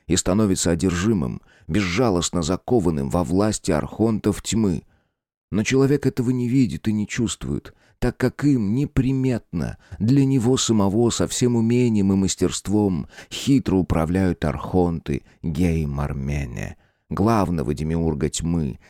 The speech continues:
который вошел в наш мир после того, как открылся ящик Пандоры, и который создал и устроил все по своему собственному усмотрению. «Ящик Пандоры», —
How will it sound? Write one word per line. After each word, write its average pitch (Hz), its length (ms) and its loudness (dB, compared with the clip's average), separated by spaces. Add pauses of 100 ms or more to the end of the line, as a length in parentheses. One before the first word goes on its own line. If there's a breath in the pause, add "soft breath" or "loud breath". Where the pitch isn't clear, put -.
который 117 300 0
вошел 110 380 2
в 90 120 0
наш 104 240 0
мир 113 220 2
после 95 460 -2
того, 82 300 0
как - 180 -6
открылся 98 480 0
ящик 82 460 -2
Пандоры, 71 680 -4 (220 soft breath)
и - 100 0
который 92 340 0
создал 73 800 -2 (160 soft breath)
и 101 100 2
устроил 98 800 2
все 107 400 2
по 95 160 -2
своему 78 420 0
собственному 90 920 0
усмотрению. 82 1000 -2 (300)
«Ящик 110 920 0 (480)
Пандоры», — 98 840 2